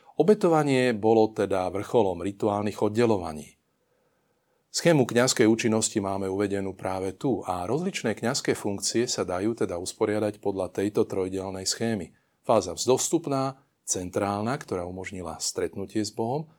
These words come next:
a zostupná. Zostupná integruje celý systém rituálnych oddelení, počnúc s pravidlami o čistote, čisté a nečisté pokrmy, malomocenstvo, dotyky až po obetné dary,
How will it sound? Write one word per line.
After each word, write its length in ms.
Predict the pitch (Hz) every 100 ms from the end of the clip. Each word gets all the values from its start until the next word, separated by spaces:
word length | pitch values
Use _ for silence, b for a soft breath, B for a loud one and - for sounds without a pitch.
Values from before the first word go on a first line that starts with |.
| b b
a 240 | - 139 -
zostupná. 720 | 98 85 - 101 - 78 76 _ b b b b b b
Zostupná 640 | 165 190 175 156 135 131 135
integruje 480 | 127 123 117 113 110
celý 400 | 107 175 175 160
systém 400 | 117 113 - 107 104
rituálnych 560 | 98 - 98 95 92
oddelení, 560 | - 120 117 98 90 85
počnúc 400 | 104 - - 85
s 80 | -
pravidlami 560 | 98 95 92 90 90
o 80 | 87
čistote, 560 | 82 117 - 120 - 90
čisté 400 | - - - 82
a 0 |
nečisté 480 | 82 - - - -
pokrmy, 400 | 131 131 110 92
malomocenstvo, 800 | 95 110 95 95 92 - - 107
dotyky 400 | 117 110 - 92
až 80 |
po 160 | - 156
obetné 320 | 156 151 127
dary, 400 | 101 87 87 80